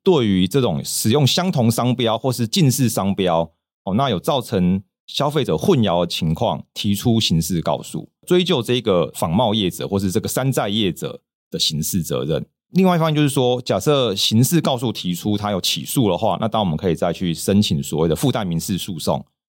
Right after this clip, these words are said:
哦，去请求所谓的民事赔偿。那商标法又有规定这个损害赔偿的计算方式，这就是我们说为什么商标权人在商标法上有一些有利的主张，哦，是因为商标法有一些规定可以让你去使用，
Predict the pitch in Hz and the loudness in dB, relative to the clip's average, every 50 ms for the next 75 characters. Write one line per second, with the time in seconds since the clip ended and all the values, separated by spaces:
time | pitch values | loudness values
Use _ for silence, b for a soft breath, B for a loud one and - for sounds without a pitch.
0 | _ _ _ 82 90 127 113 - - - 76 71 - - 73 67 71 - - 85 | _ _ _ -6 -4 -2 -2 -2 -2 -2 -4 -4 -4 -6 -6 -6 -6 -4 -2 0
1 | 87 92 85 85 80 78 87 82 82 - - 101 85 - 76 73 73 - 80 67 | 0 2 2 2 2 2 2 0 0 0 -2 -4 -4 -4 -10 -10 -8 -8 -10 -10
2 | 69 - b b b b b - 156 139 185 180 180 185 185 156 135 98 120 131 | -10 -14 b b b b b -4 -2 -2 0 0 2 0 0 0 -2 0 0 0
3 | 104 - - 120 113 110 101 117 98 90 101 98 95 - 78 87 92 - 87 82 | -2 0 0 0 0 2 2 2 2 2 2 -2 -4 -4 -4 -4 -4 -2 -2 -2
4 | 78 76 76 - 117 98 82 104 90 85 78 - 80 76 80 - - 80 - 165 | -2 -2 -2 -2 -4 -2 0 0 -2 -2 -2 -2 -2 -2 -2 -2 -4 -2 0 2
5 | 156 151 117 87 80 80 78 120 113 117 147 139 135 - 92 80 76 - _ _ | 2 2 2 2 0 0 0 0 0 0 0 -2 -2 0 0 0 -2 -2 _ _
6 | _ _ - - 143 147 143 139 131 - - 98 90 98 117 113 - 110 113 104 | _ _ -4 -4 -2 0 0 -2 -2 -2 -2 0 0 0 0 0 0 0 2 2
7 | 107 110 110 - 71 65 - - 95 90 78 - - - 80 87 90 113 113 110 | 0 0 -2 -4 -8 -8 -4 -4 -2 -2 -4 -6 -8 -8 -8 -4 -4 -2 -2 0
8 | 82 78 92 120 110 85 82 78 - 69 67 - - 80 80 78 78 80 - 82 | 0 0 0 -2 0 -2 -2 -4 -6 -12 -10 -6 -6 -4 -2 -4 -4 -4 -6 -6
9 | 73 - 113 113 101 - 110 104 98 98 98 - 73 64 65 64 - 87 85 - | -4 0 0 0 0 2 0 0 0 0 -2 -4 -6 -8 -8 -8 -8 -8 -6 -2
10 | - 101 95 98 - 104 85 85 - 85 76 82 76 67 - 80 76 - - - | 0 0 0 2 0 -4 -6 -4 -6 -4 -4 -4 -4 -4 -6 -6 -6 -6 -6 -8
11 | 55 58 71 73 62 | -8 -6 -6 -6 -6